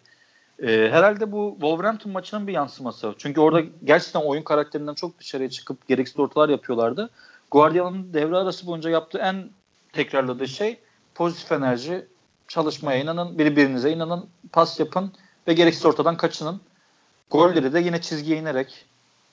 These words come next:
ve birinde tabii kaleci hatası var. Angelino'nun ortasına kaleci boşa çıktı ve Kyle Walker attı. Ee,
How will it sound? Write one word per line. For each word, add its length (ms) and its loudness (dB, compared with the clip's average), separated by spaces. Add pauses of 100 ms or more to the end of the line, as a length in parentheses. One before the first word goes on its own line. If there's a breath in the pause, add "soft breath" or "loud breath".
ve 320 0
birinde 280 0
tabii 180 -2
kaleci 320 0
hatası 440 2
var. 80 2
Angelino'nun 640 -4 (300 soft breath)
ortasına 500 0
kaleci 280 2
boşa 200 -2
çıktı 260 -6
ve 80 2
Kyle 160 4
Walker 340 2
attı. 420 -2 (600 soft breath)
Ee, 680 4